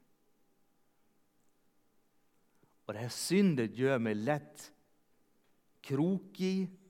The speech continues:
självcentrerad och självupptagen.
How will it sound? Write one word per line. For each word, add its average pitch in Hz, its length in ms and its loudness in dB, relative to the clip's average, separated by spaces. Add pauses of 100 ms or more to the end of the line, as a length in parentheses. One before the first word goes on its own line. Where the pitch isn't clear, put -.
(680)
självcentrerad 135 1700 0 (840)
och - 440 0 (460)
självupptagen. 110 1200 -6